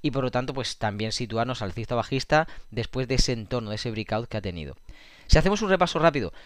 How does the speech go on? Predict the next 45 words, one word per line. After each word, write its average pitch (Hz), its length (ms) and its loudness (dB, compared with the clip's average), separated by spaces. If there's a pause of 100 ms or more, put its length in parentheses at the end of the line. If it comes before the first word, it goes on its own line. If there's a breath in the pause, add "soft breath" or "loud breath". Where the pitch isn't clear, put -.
(220 loud breath)
sobre, 131 280 -2
por 123 100 0
ejemplo, 147 640 2 (140)
eh, 127 220 4
el 113 60 4
azúcar, 131 460 2 (400 soft breath)
eh, 117 280 4
ha 110 100 2
sido, 131 760 2
pues, 110 300 -2
una 120 340 -6
sorpresa 120 360 -4
para 117 120 0
nosotros 123 280 -4
que 117 120 -6
junto 110 320 -6
con 107 120 -4
el 104 100 -2
café 120 260 -2
ha 113 60 2
seguido 127 360 2
una 110 200 -4
singladura 113 420 -2
alcista 113 420 -2
muy 101 160 -6
interesante. 143 680 6 (400 loud breath)
Eh, 113 400 2
creo 127 200 0
que 107 80 -6
se 120 80 -2
ha 117 40 0
consumido 113 420 -4
mucha 117 460 0
azúcar, 117 340 0
al 101 80 2
igual 110 240 -2
que 113 140 -4
café, 113 360 -2 (200)
en 120 160 -4
estos 117 360 -4
momentos, 113 480 -6
pues, 98 200 -6
de 82 120 -4
crisis, 123 600 0
de, 95 300 -2